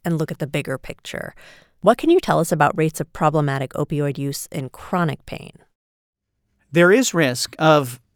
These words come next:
Speaker 2: opioid misuse and opioid use disorder or addiction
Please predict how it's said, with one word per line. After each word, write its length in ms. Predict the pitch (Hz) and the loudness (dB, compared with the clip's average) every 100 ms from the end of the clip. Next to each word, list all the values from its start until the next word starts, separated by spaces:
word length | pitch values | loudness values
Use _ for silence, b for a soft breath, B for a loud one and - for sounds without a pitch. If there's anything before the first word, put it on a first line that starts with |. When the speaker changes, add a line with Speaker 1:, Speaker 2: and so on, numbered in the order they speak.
| _ | _
Speaker 2:
opioid 480 | 170 175 180 156 131 | 4 6 6 6 6
misuse 800 | 151 160 185 196 226 - - - _ | 2 0 0 0 0 -4 -8 -10 _
and 140 | 151 - | -4 4
opioid 440 | 170 165 165 143 | 2 4 2 4
use 220 | 147 - | 4 2
disorder 560 | - 135 - 113 113 110 - | 2 -2 -2 -2 -2 -6 -2
or 160 | 139 | 2
addiction 800 | 131 123 156 160 - 110 104 104 | 2 2 0 0 -2 -6 -6 -10